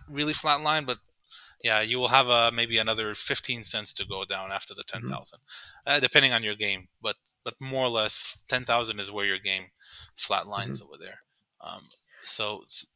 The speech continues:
Speaker 1: so I always say to creators, the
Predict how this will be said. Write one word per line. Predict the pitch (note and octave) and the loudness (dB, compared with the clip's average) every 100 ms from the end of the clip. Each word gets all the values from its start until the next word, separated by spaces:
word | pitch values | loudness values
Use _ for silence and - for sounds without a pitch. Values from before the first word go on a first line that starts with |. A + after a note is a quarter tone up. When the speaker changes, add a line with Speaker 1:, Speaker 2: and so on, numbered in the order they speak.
| _ - | _ -4
Speaker 1:
so | - G#2+ | -2 0
I | - B2+ | 2 2
always | - C#3+ D3+ D3 B2+ - - | 2 2 2 0 0 -2 0
say | - B2 C3 | 2 4 4
to | - A2+ | 2 -6
creators, | - G#2+ B2 C#3 | -2 0 0 0
the | A2+ | -2